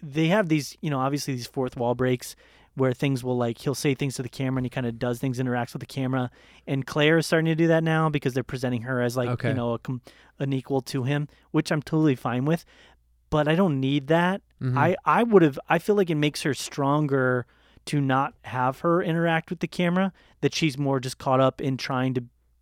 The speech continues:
Speaker 1: to s-, be this per-,
Speaker 2: Sure.
Speaker 1: like, she's got a strength enough that she doesn't need that fourth wall to break. Whereas Francis, it feels like he's almost like he needs the listener and the viewer, because it's like a voice of,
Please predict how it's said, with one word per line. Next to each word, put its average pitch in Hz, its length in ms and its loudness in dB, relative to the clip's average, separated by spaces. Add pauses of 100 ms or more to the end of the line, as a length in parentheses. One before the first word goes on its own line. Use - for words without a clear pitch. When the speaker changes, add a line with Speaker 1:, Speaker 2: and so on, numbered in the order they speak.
(100)
Speaker 1:
to - 100 -4
s-, 120 200 -8 (360)
be 139 160 -2
this 131 180 0
per-, - 160 -10
Speaker 2:
Sure. - 260 -2
Speaker 1:
like, 147 140 2
she's 175 160 0
got 180 160 4
a 156 60 4
strength 160 320 0
enough 147 180 0
that 135 140 -2
she 151 100 -4
doesn't 131 260 0
need 131 220 0
that 123 180 -4
fourth 123 280 -6
wall 127 300 0
to - 120 -8
break. 127 460 -2
Whereas 135 240 2
Francis, 156 500 -2 (300)
it 175 100 0
feels 170 220 4
like 170 160 4
he's 156 240 -2
almost 156 320 0
like 135 340 2 (320)
he 160 160 -2
needs 151 340 0
the 135 120 -4
listener 135 440 -2
and 139 140 0
the 123 60 0
viewer, 139 520 4 (360)
because 135 240 -2
it's 127 100 -8
like 139 120 0
a 139 40 0
voice 131 320 0
of, 123 140 -2